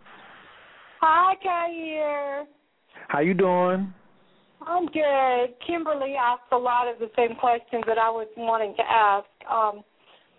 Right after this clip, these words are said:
Speaker 1: but I know that, um, Kenyatta has some connections out here in the Phoenix area, in the Arizona area. So I wanted to know if he had any recommendations, um, for facilities or teachers that he might, uh, recommend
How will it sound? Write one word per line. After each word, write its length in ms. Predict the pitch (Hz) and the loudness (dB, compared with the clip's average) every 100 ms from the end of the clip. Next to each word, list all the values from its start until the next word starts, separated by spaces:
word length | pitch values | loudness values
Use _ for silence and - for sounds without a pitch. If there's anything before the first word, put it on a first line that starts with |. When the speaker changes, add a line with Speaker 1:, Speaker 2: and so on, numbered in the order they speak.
| _ | _
Speaker 1:
but 200 | 254 240 - | 0 2 0
I 140 | 240 | -2
know 440 | 247 269 320 311 269 | -2 0 2 2 0
that, 240 | 254 247 226 | 0 -2 -2
um, 420 | - 226 220 214 214 _ _ | -2 -2 -4 -8 -18 _ _
Kenyatta 420 | 285 247 233 233 233 | -4 2 2 2 2
has 220 | 247 220 - | 0 -2 -4
some 180 | 240 202 | -6 -6
connections 640 | - 240 269 277 262 226 | -4 0 0 0 -10 -6
out 240 | 214 208 202 | -6 -6 -8
here 240 | 220 202 | -8 -8
in 80 | 196 | -8
the 80 | 202 - | -12 -8
Phoenix 360 | 220 202 196 - | -6 -4 -6 -8
area, 560 | 220 208 202 196 190 196 | -2 2 2 0 -4 -6
in 60 | 190 | -8
the 60 | |
Arizona 500 | 196 196 190 202 196 | -4 -2 -2 -4 -6
area. 380 | 175 190 190 196 196 | -4 -4 -2 -4 -4
So 80 | 226 | -2
I 160 | 220 | -2
wanted 280 | 226 240 226 - | 0 0 0 -4
to 60 | 233 | -4
know 80 | |
if 80 | 220 233 | -2 -2
he 120 | 254 | -2
had 120 | 233 | -2
any 180 | 233 214 | -2 0
recommendations, 1200 | 233 233 226 208 202 226 233 254 208 185 190 226 _ _ _ _ _ _ | 0 0 -6 -10 -4 -2 -2 -6 -4 -4 -4 -10 _ _ _ _ _ _
um, 420 | - 214 196 196 208 _ | 0 2 2 -4 -18 _
for 480 | 214 202 208 196 196 _ _ - | 2 4 4 0 -4 _ _ -16
facilities 640 | 208 233 214 208 202 208 214 | -8 -4 -2 -2 -4 -4 -4
or 240 | 196 190 - | -2 -4 -8
teachers 400 | 226 214 196 196 | -8 -4 -4 -4
that 160 | 208 196 | -4 -4
he 100 | 214 | -6
might, 360 | 214 202 190 185 - | 0 0 0 -4 -6
uh, 160 | 208 190 202 | -2 -2 -2
recommend 640 | 208 208 202 190 190 | -2 -2 0 0 0